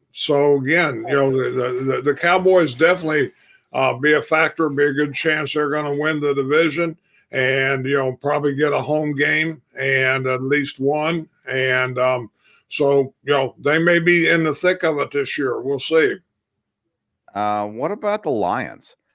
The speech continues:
Speaker 2: They lose twenty-eight to thirteen. People are still all over this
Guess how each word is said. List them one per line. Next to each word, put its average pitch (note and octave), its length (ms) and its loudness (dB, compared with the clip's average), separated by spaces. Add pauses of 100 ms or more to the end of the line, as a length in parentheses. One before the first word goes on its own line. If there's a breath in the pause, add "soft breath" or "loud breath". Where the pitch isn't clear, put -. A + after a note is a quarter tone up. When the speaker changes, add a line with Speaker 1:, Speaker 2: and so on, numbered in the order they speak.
(140)
Speaker 2:
They A#2+ 60 -4
lose D#3+ 240 0
twenty-eight D3+ 640 -2
to B2+ 80 -12
thirteen. F#2+ 600 -4
People G#3 340 -2
are D#3 100 4
still D3 560 -2
all D#3 260 4
over C#3+ 280 4
this A2+ 340 -2